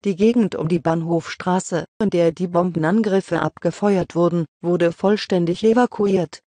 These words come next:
wobei nur Polizeibeamte und Rettungsdienste innerhalb der Sicherheitszonen zugelassen waren.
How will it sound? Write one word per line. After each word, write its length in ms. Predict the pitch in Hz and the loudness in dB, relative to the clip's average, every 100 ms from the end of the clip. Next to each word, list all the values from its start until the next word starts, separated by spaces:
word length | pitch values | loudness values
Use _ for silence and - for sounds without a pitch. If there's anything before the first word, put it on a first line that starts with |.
| _ | _
wobei 320 | - 170 165 175 | -2 0 2 2
nur 220 | 185 202 | 2 0
Polizeibeamte 1000 | - 180 175 - 175 175 175 180 - 170 | 0 0 0 -2 -2 0 0 0 0 -2
und 200 | 147 - | -2 -4
Rettungsdienste 840 | 190 - 220 196 190 180 - - | -4 0 0 0 -2 -2 -2 -2
innerhalb 480 | 185 180 175 170 247 | 0 0 0 -2 -2
der 180 | - 175 | -2 -2
Sicherheitszonen 1000 | 226 - 214 180 175 - - 160 175 208 | -2 -4 -2 0 -2 -4 -4 0 2 2
zugelassen 680 | - 220 185 160 156 - 180 | 2 2 4 2 2 -2 -2
waren. 360 | 160 156 151 | 0 -2 -6